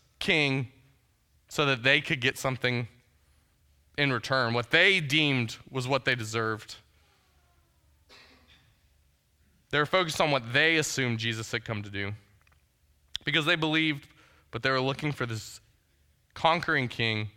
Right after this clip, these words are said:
the savior who was gonna save them from, you know, the Roman Empire, from their oppressed people, a conquering hero. And it's about as far from a servant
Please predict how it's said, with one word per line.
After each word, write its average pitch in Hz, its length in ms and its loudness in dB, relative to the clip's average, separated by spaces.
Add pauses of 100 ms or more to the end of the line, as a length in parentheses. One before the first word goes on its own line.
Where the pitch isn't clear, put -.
(1200)
the 123 80 0
savior 160 500 2
who 151 120 0
was 131 120 0
gonna 120 180 0
save 139 280 0
them 127 160 2
from, 113 420 0 (100)
you 131 140 -4
know, 104 260 -2 (360)
the 127 120 -4
Roman 127 460 2
Empire, 113 340 2
from 131 200 -2
their 120 120 2
oppressed - 600 0
people, 110 420 -6 (760)
a 123 40 -12
conquering 156 540 0
hero. 107 440 0 (720)
And 143 120 2
it's 135 100 -2
about 151 260 4
as 127 140 -4
far 170 300 2
from 151 200 -2
a 123 60 0
servant 143 800 -2